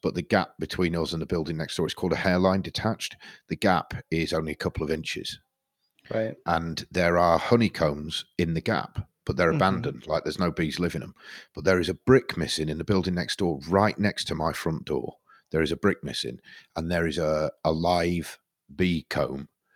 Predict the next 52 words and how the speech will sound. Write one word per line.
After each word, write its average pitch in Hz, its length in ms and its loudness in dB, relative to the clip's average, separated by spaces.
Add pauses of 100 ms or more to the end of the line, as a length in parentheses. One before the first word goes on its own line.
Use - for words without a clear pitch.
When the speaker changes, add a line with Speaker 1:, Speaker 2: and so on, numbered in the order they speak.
(520)
Speaker 1:
in 87 200 2
the 80 120 -2
wall 80 240 0
cavity. - 460 -6 (600)
So - 160 4
no 113 200 6
Speaker 2:
Right. - 0 -
Speaker 1:
one, 104 260 2
we 110 160 6
can't 101 280 2
use 98 180 -6
the 98 40 -6
front 98 240 2
door. 85 140 2
The - 80 4
postman 107 460 6
has 95 140 2
refused 95 360 0
to - 60 -10
come 95 160 2
to 87 100 -4
the 92 80 4
house 92 260 2
anymore. 92 320 4
If 78 100 0
he 120 260 8
walks 107 340 4
past - 540 4
and 87 120 0
that - 140 -2
he 85 80 -6
can't 85 240 0
get 82 100 -2
anyone's 85 280 -2
attention, 78 460 -2 (280)
he - 80 -4
keeps - 300 2
our 78 120 4
post - 400 0 (1080)
because 92 280 0
Speaker 2:
But 156 60 4
Speaker 1:
it's 180 80 4
Speaker 2:
they're 190 100 6
Speaker 1:
just 185 140 2
Speaker 2:
honeybees. 170 260 2
Speaker 1:
swarming 95 640 6
with 78 240 -4
bees. 76 360 -2 (360)
Yeah, 107 140 8
they're 92 100 8
honeybees, 78 540 2
yeah. 76 180 2